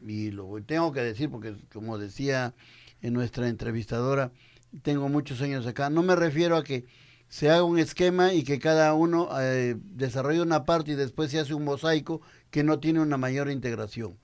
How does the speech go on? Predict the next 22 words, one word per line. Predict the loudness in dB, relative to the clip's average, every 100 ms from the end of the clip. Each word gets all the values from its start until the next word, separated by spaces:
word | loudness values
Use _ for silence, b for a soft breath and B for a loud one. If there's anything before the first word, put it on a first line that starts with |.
| b b b
El | -4 -2
trabajo | 0 2 2 2
en | 2
equipo | 0 -4 -4
consiste | -4 -6 -2 -2 -2 -4 0
en, | -2 -2
efectivamente, | -8 -8 -8 -4 -6 -4 -4 -2
puede | 4 6
haber | 6 4
una | 2 0
división | 0 -2 -2 0
de | 0
trabajo, | 0 -4 -4 -14 B B B
pero | -2 -2 0
primero | 2 4 4 2
tiene | 0 0
que | 0
haber | 2 2
un | 2 2
debate, | 2 4 2 0
una | -2 -4
discusión | -6 -12 -6 -4 -4